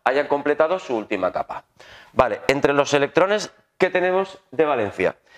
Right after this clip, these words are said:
y los electrones que tendrán cuando tenga todas sus capas completas,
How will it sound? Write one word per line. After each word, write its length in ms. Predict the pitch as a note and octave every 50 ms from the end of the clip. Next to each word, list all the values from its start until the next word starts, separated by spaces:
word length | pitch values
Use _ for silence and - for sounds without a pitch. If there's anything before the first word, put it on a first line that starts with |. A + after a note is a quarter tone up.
| - _ -
y 100 | - C3+
los 160 | C3+ C3+ C3
electrones 460 | C#3 C3+ C#3 - D#3+ D#3+ F#3+ G3 F#3+
que 100 | - F#3+
tendrán 380 | F3 - E3+ D#3+ F3 E3+ D#3 C3+
cuando 240 | - A#2 A#2 A2+ A2
tenga 260 | D3 D#3+ D#3+ C#3 -
todas 220 | C#3+ C#3+ D#3 D3+
sus 100 | D3+ C#3+
capas 300 | - D3 D3 C3 A2+ -
completas, 640 | - C#3 D3 - F3 F3 E3 - E3+ G3 G#3 - -